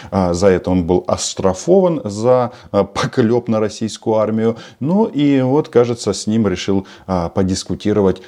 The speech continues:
лично, а, Владимир, а, Брежнев. О, Владимир Путин. Хотя нет, ну какой же он Брежнев? Это маньячелло, а, мстительный маньяк.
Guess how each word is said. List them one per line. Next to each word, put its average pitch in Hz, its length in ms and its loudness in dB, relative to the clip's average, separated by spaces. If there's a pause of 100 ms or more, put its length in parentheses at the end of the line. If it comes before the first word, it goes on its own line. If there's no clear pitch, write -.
(140)
лично, 87 600 0 (160)
а, 85 280 -2
Владимир, 87 880 2 (220)
а, 87 300 -2
Брежнев. 92 540 0
О, 92 240 4
Владимир 98 580 2
Путин. 107 420 -2 (340)
Хотя 214 300 0
нет, 87 480 -4
ну 139 160 -2
какой 143 360 0
же 95 140 2
он 87 340 2
Брежнев? 80 540 -4 (240)
Это 285 240 -2
маньячелло, 339 1000 4
а, 90 220 0
мстительный 101 640 0
маньяк. 95 540 0